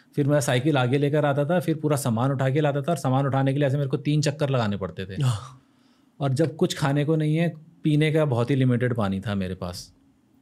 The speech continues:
Speaker 2: सोते कैसे थे रात को?
Speaker 1: अभी वो टेंट लगाया, ये वो जो मैं रास्ते से नीचे आ रहा हूँ, वो जो एस्कार्पमेंट में बता रहा था ना।
Speaker 2: हम्म।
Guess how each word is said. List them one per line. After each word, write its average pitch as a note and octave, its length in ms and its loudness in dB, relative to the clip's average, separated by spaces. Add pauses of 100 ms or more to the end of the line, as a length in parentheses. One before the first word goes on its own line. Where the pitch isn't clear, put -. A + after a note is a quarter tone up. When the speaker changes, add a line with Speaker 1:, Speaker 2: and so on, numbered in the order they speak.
(960)
Speaker 2:
सोते D3 420 2
कैसे C3 240 0
थे A2+ 140 -2
रात A2 260 -2
को? G#2+ 160 -10 (100)
Speaker 1:
अभी A#2 240 -8
वो A#2 100 -4 (120)
टेंट A#2 260 -6
लगाया, G#2+ 300 -4
ये A2+ 200 0
वो C3 180 2
जो B2+ 120 0
मैं B2 120 0
रास्ते A#2 300 -4
से B2 100 -4
नीचे A#2 240 0
आ G#2+ 140 2
रहा G#2 80 -2
हूँ, G#2+ 80 -2
वो A2 80 -2
जो A2 80 -2
एस्कार्पमेंट G#2+ 480 -2
में A2 100 -2
बता G2+ 200 -2
रहा G2+ 120 -2
था A#2 120 -8
ना। D#3+ 220 -6
Speaker 2:
हम्म। B2+ 680 0